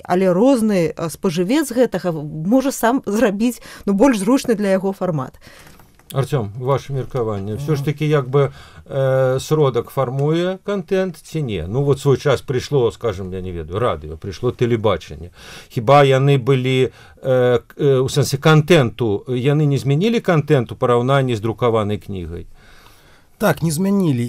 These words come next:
Speaker 3: І мне падаецца, што сеткі на сёння — гэта не абсалютнае зло. Чаму? Гэта добры сродак хутка данесці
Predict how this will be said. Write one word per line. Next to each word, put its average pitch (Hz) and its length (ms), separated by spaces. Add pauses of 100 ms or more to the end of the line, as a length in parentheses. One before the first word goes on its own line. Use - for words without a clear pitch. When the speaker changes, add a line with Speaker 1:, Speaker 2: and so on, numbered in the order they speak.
Speaker 3:
І 170 40
мне 165 180
падаецца, 160 520
што 151 380
сеткі 160 520
на 135 120
сёння — 143 440
гэта 135 240
не 139 220
абсалютнае 120 800
зло. 107 340 (340)
Чаму? 143 440 (100)
Гэта 143 480
добры 131 360
сродак 160 520 (100)
хутка - 460
данесці 123 640